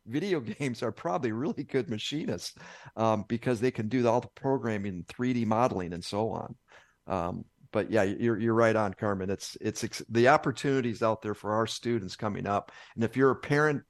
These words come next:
out there listening, like, "What am my kid gonna do? We can't afford college, a four-year university."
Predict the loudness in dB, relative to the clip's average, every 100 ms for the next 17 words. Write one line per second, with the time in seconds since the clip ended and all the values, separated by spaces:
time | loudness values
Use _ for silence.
0 | -2 -2 0 0 2 0 0 -2 0 0
1 | 0 -2 -2 -4 -6 -20 -8 -4 2 2
2 | 2 2 0 0 -2 -2 2 2 2 0
3 | -6 -4 -2 0 0 -2 -2 -2 -2 -8